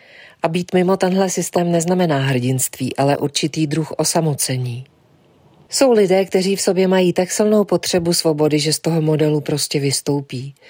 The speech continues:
Ne proto, že chtějí být mimo, ale proto, že jinak žít neumí.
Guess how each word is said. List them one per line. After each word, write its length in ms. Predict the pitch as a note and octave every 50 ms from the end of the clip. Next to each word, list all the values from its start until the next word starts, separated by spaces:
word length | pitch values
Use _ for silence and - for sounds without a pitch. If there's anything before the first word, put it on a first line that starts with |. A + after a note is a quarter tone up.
| - - - - - - _ -
Ne 160 | F#3 G3 G3
proto, 320 | F#3+ - F3 D#3+ C#3 - D3+
že 140 | C#3+ D3
chtějí 300 | C3+ - - D3+ C#3+ C#3+
být 260 | C3+ C3+ C#3 C3+ - -
mimo, 340 | C#3+ C#3+ C#3 C#3 C3+ B2+ C3 - _ - - - - - - - - -
ale 180 | D#3+ E3 E3
proto, 340 | E3 - E3+ E3+ E3 - F3
že 120 | E3 E3+
jinak 320 | D#3+ D#3+ D#3+ D#3 D#3 D#3 D3+
žít 240 | D#3 E3 D#3+ - D#3
neumí. 520 | D3+ C#3+ - D3 C#3+ C#3 C3 B2+ C3+